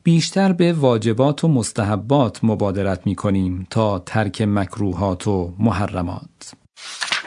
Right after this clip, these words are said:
در بین ادیان و مذاهب و گرایش‌های مختلفی هم که در دنیا وجود دارد،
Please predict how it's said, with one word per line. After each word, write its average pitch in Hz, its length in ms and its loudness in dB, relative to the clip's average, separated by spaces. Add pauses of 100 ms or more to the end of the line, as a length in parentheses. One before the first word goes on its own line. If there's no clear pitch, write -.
(760)
در 143 200 4
بین 180 380 4
ادیان 135 340 4
و 151 60 4
مذاهب 113 600 2
و 110 200 2
گرایش‌های 113 760 2
مختلفی 117 580 0
هم 104 220 0
که 107 120 -2
در 104 180 0
دنیا 107 400 2
وجود 113 400 0
دارد، 165 500 2